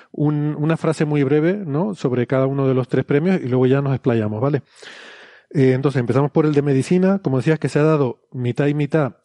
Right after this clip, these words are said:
porque, por cierto, hay otra cosa también que quería mencionar sobre esto, las reglas del juego de los Nobel.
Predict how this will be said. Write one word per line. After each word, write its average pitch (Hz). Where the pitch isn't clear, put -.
porque, -
por 120
cierto, 147
hay 143
otra 147
cosa 139
también 139
que 147
quería 127
mencionar 127
sobre 127
esto, 123
las 117
reglas 165
del 143
juego 147
de 143
los 127
Nobel. 123